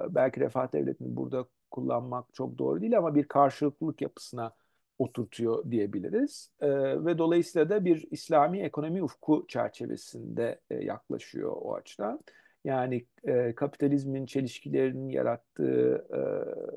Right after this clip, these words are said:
tahribatı aileyi destekleyerek,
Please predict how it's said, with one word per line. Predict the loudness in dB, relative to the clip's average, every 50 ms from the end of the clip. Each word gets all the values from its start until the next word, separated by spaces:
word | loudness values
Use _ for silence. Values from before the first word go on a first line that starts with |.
| -12 _ -2
tahribatı | -2 0 0 2 2 2 6 6 6 6 6 4 2 2 2 2 2 -2 -12 -20 -20 _ _ _ _ _ _ _ 8
aileyi | 10 12 12 12 12 10 8 8 6 6 6 4 6
destekleyerek, | 6 6 6 6 -2 -4 -4 -4 -4 -4 -2 2 2 2 2 2 2 0 0 0 -4 _ -18